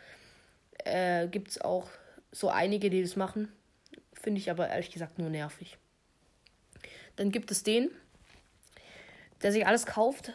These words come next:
aber es nicht zugibt. Der kommt dann so, ähm, zum Beispiel zu seinen Freunden und sagt, „Ja, ich hab heute zwei legendäre Brawler gezogen.“ Und dann sagt der Freund, „Hast du nicht? Welche hast du denn, äh,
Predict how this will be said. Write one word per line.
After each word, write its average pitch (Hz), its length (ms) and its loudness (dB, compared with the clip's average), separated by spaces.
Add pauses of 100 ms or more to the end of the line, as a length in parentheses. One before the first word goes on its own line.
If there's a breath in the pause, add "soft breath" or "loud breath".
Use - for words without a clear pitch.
aber 190 160 -2
es 202 100 -4
nicht - 160 -10
zugibt. 240 480 2 (1500 loud breath)
Der 208 80 2
kommt 233 240 0
dann 220 140 4
so, 220 320 4 (600 soft breath)
ähm, 185 680 0
zum - 240 -4
Beispiel 190 300 0
zu - 100 -8
seinen 180 220 0
Freunden 196 460 0
und 190 120 -2
sagt, 185 460 -4 (320 loud breath)
„Ja, - 100 2
ich 202 100 -2
hab 214 120 -4
heute 220 220 0
zwei 202 360 2
legendäre 208 560 2
Brawler 202 360 4
gezogen.“ 202 500 0 (840 soft breath)
Und 196 220 2
dann 196 140 6
sagt 202 220 0
der 196 80 0
Freund, 190 500 0 (140)
„Hast 185 320 -4
du 202 40 4
nicht? 196 440 2 (720 soft breath)
Welche 190 280 2
hast 233 260 0
du 190 40 -4
denn, 170 360 2 (140)
äh, 165 340 -2